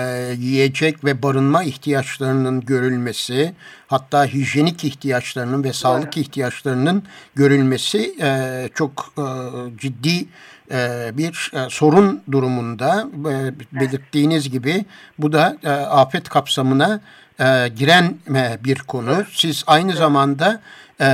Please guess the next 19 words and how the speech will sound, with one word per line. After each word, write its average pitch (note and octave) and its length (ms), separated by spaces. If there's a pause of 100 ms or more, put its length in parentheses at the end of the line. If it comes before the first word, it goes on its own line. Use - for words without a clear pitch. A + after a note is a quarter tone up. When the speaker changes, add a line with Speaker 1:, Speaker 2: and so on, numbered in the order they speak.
(140)
Speaker 1:
çevre D#3 380
konusunda C#3 720
da A#2 200 (120)
zaten, C3+ 380
e, C#3+ 260 (500)
konuşmanız C#3+ 580
içinde C#3 520 (360)
yer C3 240
yer C#3+ 460
değindiniz. C#3 800
E, C3+ 240
çevre D3 480
konusunda C#3 640
da, D3 260 (380)
e, B2 280
su - 240
kayıpları, C3+ 920 (160)
e, C3 100 (480)
çölleşme, C#3 840